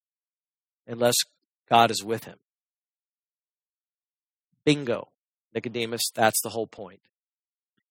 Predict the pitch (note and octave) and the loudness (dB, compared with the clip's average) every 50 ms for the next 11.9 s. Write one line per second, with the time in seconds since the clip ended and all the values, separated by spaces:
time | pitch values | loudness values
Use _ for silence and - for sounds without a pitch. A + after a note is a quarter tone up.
0 | _ _ _ D#3 D#3 D#3+ F3 F3+ F#3 F#3+ F#3 D#3+ D3+ F3 F3 F#3 F3+ F3+ E3+ D#3+ | _ _ _ 2 4 6 6 6 6 6 4 6 8 10 10 10 10 8 8 8
1 | E3+ E3 E3+ F3 F3 E3 D#3 C#3+ C#3 C3+ B2 - D3+ D3 D3+ D3+ D3 C#3+ C#3 C#3+ | 8 10 10 8 8 6 4 2 -2 -2 2 4 8 8 8 8 6 6 6 6
2 | C#3+ D3 C#3+ C3+ B2 A#2+ A2+ A2 - _ _ _ _ _ _ _ C3+ C3+ - - | 8 8 8 6 6 4 0 -4 -14 _ _ _ _ _ _ _ -2 4 4 4
3 | - - C#3+ D#3+ E3 E3+ F3 F3+ E3+ D3+ C3+ B2 C3 C#3+ D3+ D#3 D3 D3+ C#3+ - | 4 6 8 8 8 10 8 8 6 6 6 8 8 10 8 8 6 4 0 0
4 | - D#3+ D3+ C3+ - B2 G#2+ G#2+ - - - - _ _ _ _ - E3 E3 G3 | -2 -2 -2 -2 -2 -4 -6 -8 -10 -10 -12 -12 _ _ _ _ -6 -2 2 6
5 | G#3 G3+ F#3 D#3+ - F3 E3 - - - F3+ F#3 F#3+ F#3+ F3 - - D#3+ C#3+ - | 8 8 6 8 6 2 2 2 0 0 2 2 0 -2 -4 -4 -4 -2 -2 0
6 | - - D#3+ D3+ D3+ C#3+ C3+ A#2+ C#3+ C#3+ C3 A#2+ A2 G#2+ G2+ - - - - - | 0 0 0 0 0 0 4 6 6 8 8 6 2 -2 -4 -8 -16 -20 -20 -20
7 | - - _ - C3 C#3+ D#3+ F3+ E3 E3+ D#3 D3+ D#3+ F3 F3+ F3+ F3 D#3+ D#3+ D3+ | -20 -14 _ -2 2 4 4 6 8 8 8 8 8 6 6 6 6 6 6 8
8 | C3+ - - D3+ D3 C#3 C3+ C3+ C3+ C#3 C3 - B2 - - - C#3+ B2+ A2 F#2+ | 6 6 8 8 8 10 8 8 6 6 2 0 -4 -6 0 4 6 6 6 6
9 | F#2+ F#2 - - - _ _ _ _ _ _ _ _ _ _ _ _ _ _ _ | 2 -4 -8 -14 -20 _ _ _ _ _ _ _ _ _ _ _ _ _ _ _
10 | C3 C3+ C#3+ D3+ C#3 D3+ D#3 D#3 D#3 E3 D#3+ D#3+ D3 C3+ C#3+ C#3+ - _ _ B2+ | 0 4 4 4 6 6 4 6 6 4 4 4 4 4 4 0 -6 _ _ 4
11 | C3 C#3+ D3+ D#3 - D#3+ C#3 - - - E3 C#3 A#2+ G2+ F#2+ - - | 6 6 6 6 4 2 -2 0 0 2 2 2 2 0 -2 -6 -12